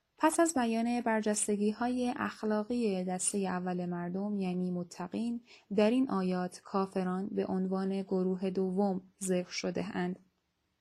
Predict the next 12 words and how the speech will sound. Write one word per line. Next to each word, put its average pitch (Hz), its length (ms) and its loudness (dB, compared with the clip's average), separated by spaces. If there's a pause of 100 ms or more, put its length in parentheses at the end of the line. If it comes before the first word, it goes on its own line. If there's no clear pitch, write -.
(920)
کسانی 202 440 2
که 202 220 2
آیات 196 420 2
قرآن 190 640 0
را 185 180 0
با 185 220 -2
قلب 185 420 0
یا 185 180 2
زبان 180 420 0
خود 185 260 -2
انکار 185 440 -2
می‌کنند 220 680 -2